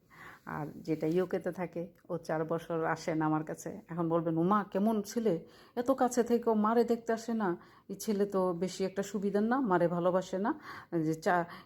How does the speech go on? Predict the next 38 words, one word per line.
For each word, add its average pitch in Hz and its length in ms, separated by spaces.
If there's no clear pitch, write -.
ইউকে 214 360
আর 180 260
ইটালি 185 360
কত 196 200
দূর? 151 280
চার 175 180
বছর 170 240
হয় 165 140
মারে 160 280
দেখতে 160 280
আসে 175 180
না? 185 260
না, 160 240
বিষয়টা 165 380
ওরকম 170 300
না 208 220
যে 151 320
<laughs> 170 280
মারে 156 240
ভালোবাসে 151 460
না। 170 140
সে 165 140
মাকে 160 360
অনেক 175 320
ভালোবাসে, 220 580
আমি 170 260
আমার 165 140
ছেলেকে 160 320
অনেক 208 240
ভালোবাসি। 202 520
But, 156 160
আহ, 151 420
আমি 170 220
একটু 165 180
সেলফিশ 170 560
এই 156 100
দিকে। 156 280
আহ, 151 800